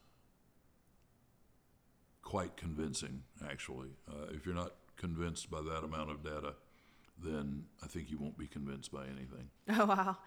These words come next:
Speaker 2: Well, so, um, you mentioned houses earlier, and, um,
Speaker 1: Mm-hmm.
Speaker 2: I mean, there's a lot to astrology, right? Like, if you,
Speaker 1: Yes,
Speaker 2: it's, it's
Speaker 1: there
Speaker 2: very
Speaker 1: is.
Speaker 2: daunting if you first crack open an astrology book, or if you,
Speaker 1: <laughs>
Speaker 2: just looking at a chart, like, uh,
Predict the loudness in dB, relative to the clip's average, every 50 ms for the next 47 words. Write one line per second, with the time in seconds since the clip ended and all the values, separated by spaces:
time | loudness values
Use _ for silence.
0 | -14 -16 -16 -16 -18 -20 -20 -20 -20 -20 -20 -20 -20 -20 -20 -10 2 6 8 8
1 | 8 8 6 2 -2 -8 -10 -2 2 4 6 6 6 6 4 2 -2 -6 -14 -20
2 | -20 -20 -20 -6 2 4 6 6 6 4 2 0 -4 -6 -6 -8 -8 -10 -10 -16
3 | -20 -20 -20 -20 -20 -20 -14 -4 2 6 8 8 8 6 4 0 -2 0 4 4
4 | 6 6 6 4 0 -2 -2 -4 -4 -4 -2 -2 -4 -4 -2 -2 -2 0 0 0
5 | -2 -2 -4 -4 -6 -6 -4 -4 -4 -6 -6 -6 -6 -6 -6 -8 -8 -10 -10 -8
6 | -4 -2 0 0 0 0 0 2 4 6 6 6 6 4 4 2 2 4 4 4
7 | 4 4 2 0 -2 -2 -2 -2 -2 -2 -2 -2 -2 -2 -4 -8 -8 -6 -4 -4
8 | -4 -4 -4 -4 -6 -4 0 4 4 4 4 4 2 2 2 0 -2 -2 -2 -2
9 | 0 2 4 4 4 4 4 2 2 0 -2 -6 -4 0 2 4 4 4 4 2
10 | -2 -6 -8 -8 -8 -8 -8 -6 -6 -6 -6 -2 0 0 0 0 -2 -2 0 0
11 | 0 0 0 -4 -4 -4 -4 -4 -4 -6 -4 -4 -2 -2 0 0 -2 0 2 2
12 | 4 4 6 6 6 6 4 2 0 -4 -6 -4 -2 0 2 2 2 4 4 2
13 | 2 4 2 2 4 4 4 2 2 0 -2 -6 -2 2 4 6 6 6 4 0
14 | -6 -6 -4 -2 -2 -2 -2